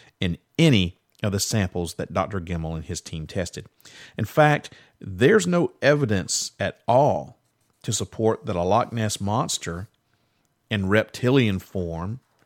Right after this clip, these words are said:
ever lived in Loch Ness at all.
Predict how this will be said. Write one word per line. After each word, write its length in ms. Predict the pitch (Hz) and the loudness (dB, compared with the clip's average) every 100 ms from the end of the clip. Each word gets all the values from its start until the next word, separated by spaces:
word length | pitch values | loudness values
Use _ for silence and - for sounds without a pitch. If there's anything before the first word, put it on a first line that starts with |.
| _ _ | _ _
ever 440 | - 202 107 82 - _ _ | -2 -2 -2 -6 -10 _ _
lived 260 | 101 101 107 | -2 0 0
in 80 | 95 | 0
Loch 240 | 98 107 | 0 0
Ness 320 | 104 101 - | -2 -4 -4
at 100 | 82 | -2
all. 440 | 82 151 85 - | 0 0 -2 -8